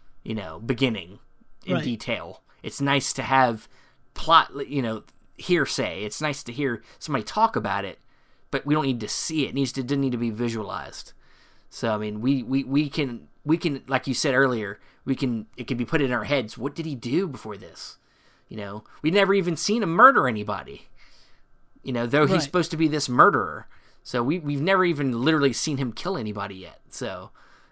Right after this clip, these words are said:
Speaker 1: it's all i-, imagination.
Speaker 2: Yeah, this is how, and,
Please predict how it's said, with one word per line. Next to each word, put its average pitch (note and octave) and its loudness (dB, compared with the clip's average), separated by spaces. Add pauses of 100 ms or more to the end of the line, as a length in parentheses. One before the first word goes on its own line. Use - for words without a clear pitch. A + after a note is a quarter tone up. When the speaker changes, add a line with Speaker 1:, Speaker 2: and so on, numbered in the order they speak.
Speaker 1:
it's - -2
all C#3+ 0 (160)
i-, A2 -14
imagination. A#2+ -2 (1400)
Speaker 2:
Yeah, E3+ -8
this G3 -4
is G#3 -6
how, F3+ -4
and, E3+ -6